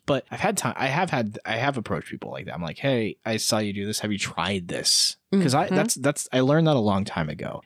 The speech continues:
Speaker 1: It's never a good idea to tell someone they're doing something wrong.
Speaker 2: Yeah.
Speaker 1: It's never, I li-, it's funny 'cause I listened to the audiobook of How to Win Friends and Influence People. You ever heard
Speaker 2: Mm-hmm.
Speaker 1: that?
Speaker 2: No.
Speaker 1: It's an old,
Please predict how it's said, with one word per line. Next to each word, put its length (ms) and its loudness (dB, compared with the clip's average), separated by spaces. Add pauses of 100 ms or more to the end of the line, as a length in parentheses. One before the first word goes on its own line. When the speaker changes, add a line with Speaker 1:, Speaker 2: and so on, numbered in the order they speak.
Speaker 1:
It's 200 2
never 420 6
a 60 4
good 260 2
idea 400 2
to 80 0
tell 320 0
someone 400 2
they're 140 -4
doing 260 -4
something 320 -4
wrong. 380 -12
Speaker 2:
Yeah. 180 -4
Speaker 1:
It's 140 0
never, 680 6 (160)
I 100 2
li-, 180 4
it's 160 0
funny 200 4
'cause 140 0
I 100 4
listened 640 4
to 340 2
the 200 2
audiobook 560 2
of 80 -6
How 220 0
to 120 4
Win 280 4
Friends 420 4
and 80 2
Influence 500 0
People. 400 0
You 80 2
ever 140 4
heard 80 6 (260)
Speaker 2:
Mm-hmm. 200 2
Speaker 1:
that? 100 4
Speaker 2:
No. 300 2 (120)
Speaker 1:
It's 160 0
an 100 2
old, 580 4